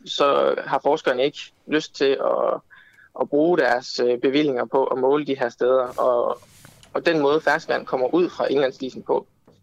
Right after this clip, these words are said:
har betydning for både, hvor-, hvordan afsmeltningen foregår på de her gletsjere, men også for, for det liv, der vil være i fjorden, øh, fordi at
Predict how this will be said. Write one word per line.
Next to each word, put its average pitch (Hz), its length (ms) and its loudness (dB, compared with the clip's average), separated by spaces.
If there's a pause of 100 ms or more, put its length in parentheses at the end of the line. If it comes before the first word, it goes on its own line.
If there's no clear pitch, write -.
(140)
har - 80 -4
betydning 139 460 -2
for - 160 0
både, 156 320 2
hvor-, 131 240 -4
hvordan 131 360 -2 (120)
afsmeltningen 127 600 -4
foregår 135 420 2
på 151 60 -6
de 135 160 -6
her - 140 -8
gletsjere, - 420 -2 (160)
men - 160 -4
også - 240 -4
for, 120 340 0 (400)
for 123 60 0
det 135 160 0
liv, 156 220 0
der 123 140 0
vil 117 160 -4
være 151 360 0
i 135 100 -12
fjorden, 131 340 0 (160)
øh, - 180 -6 (140)
fordi 135 340 -4
at 117 100 -2